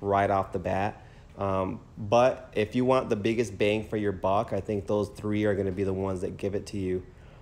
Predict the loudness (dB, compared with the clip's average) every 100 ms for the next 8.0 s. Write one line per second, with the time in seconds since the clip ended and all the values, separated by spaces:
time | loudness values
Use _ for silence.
0 | -8 -2 0 -2 -4 -10 -20 -20 -20 -6
1 | 6 8 8 8 6 6 6 8 6 4
2 | 0 -10 -4 2 4 6 4 0 -10 -20
3 | -20 -20 -20 -16 0 4 4 4 2 2
4 | 2 2 0 -2 -4 -4 -2 0 0 2
5 | 0 -2 -4 -2 2 2 2 -2 -16 -4
6 | 0 0 0 -4 -4 0 0 2 0 0
7 | -2 -14 -20 -12 -10 -6 -2 0 0 -2